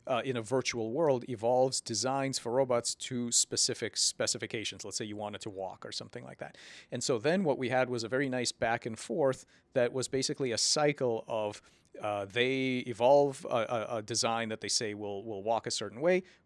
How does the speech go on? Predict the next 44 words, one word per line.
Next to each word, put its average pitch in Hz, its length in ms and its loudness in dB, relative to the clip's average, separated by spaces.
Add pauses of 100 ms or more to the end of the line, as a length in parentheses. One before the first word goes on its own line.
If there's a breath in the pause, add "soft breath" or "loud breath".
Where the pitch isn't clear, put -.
(140)
W-, 104 240 -8
Doug 117 240 4
actually 107 380 -4
builds 160 360 4
it. 156 140 6 (260 soft breath)
We 107 160 -4
see, 120 380 2
we 113 100 -2
characterize 107 600 0
its 101 100 -10
behavior. 151 460 2
We 113 120 -2
tell 113 220 -2
them 110 140 -6
what 98 120 -4
happened. 143 360 0 (280 loud breath)
They 107 200 -2
refine 117 460 -4
their 101 100 -6
model. 147 360 6
They 117 140 -2
give 104 140 -8
us 98 120 -8
back, 113 460 -4
um, 104 320 -6
a 123 60 -6
new 117 160 -6
design. 151 420 0
And 123 140 -2
so, 117 200 -4 (120)
and 131 120 -2
it 117 60 -8
goes 117 200 -4
back 117 260 0
and 123 100 -10
forth. 180 220 2 (400 loud breath)
And 151 100 -2
the 147 40 -2
goal 156 220 6
is 127 140 0
twofold. 127 460 0
One 139 180 0
is 139 160 0
to 120 280 -2